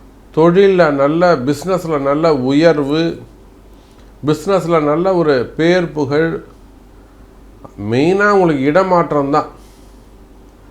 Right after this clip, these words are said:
ஒரே இடத்துல உட்காந்துட்டு இருப்பீங்க. "நான் அங்க போக மாட்டேன், இங்க போக மாட்டேன், இந்த இடத்த விட்டு கொடுக்க மாட்டேன்." இடம் மாற்றம் வச்சுக்கோங்க,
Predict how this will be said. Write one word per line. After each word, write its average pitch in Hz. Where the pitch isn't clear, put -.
ஒரே 160
இடத்துல 196
உட்காந்துட்டு 160
இருப்பீங்க. 139
"நான் 127
அங்க 127
போக 139
மாட்டேன், 143
இங்க 131
போக 135
மாட்டேன், 139
இந்த 131
இடத்த 127
விட்டு 143
கொடுக்க 139
மாட்டேன்." 131
இடம் 135
மாற்றம் 151
வச்சுக்கோங்க, 117